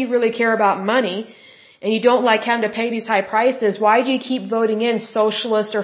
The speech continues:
fascist people?" It's just stupid because Italy has been fascist for a long time.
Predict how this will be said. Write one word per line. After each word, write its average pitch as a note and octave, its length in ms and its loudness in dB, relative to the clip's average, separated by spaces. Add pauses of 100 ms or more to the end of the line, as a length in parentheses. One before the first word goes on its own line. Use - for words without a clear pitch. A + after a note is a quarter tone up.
(140)
fascist G3+ 380 0 (140)
people?" A3 240 -6 (380)
It's G#3+ 180 -2 (100)
just A3+ 120 2 (120)
stupid C4+ 320 -2 (120)
because G#3 200 -2 (540)
Italy E4+ 340 2
has A#3 160 -2
been A3+ 100 0 (120)
fascist A3 440 0
for G#3+ 140 0
a G3 160 0
long F#3 140 0 (200)
time. F3 200 -4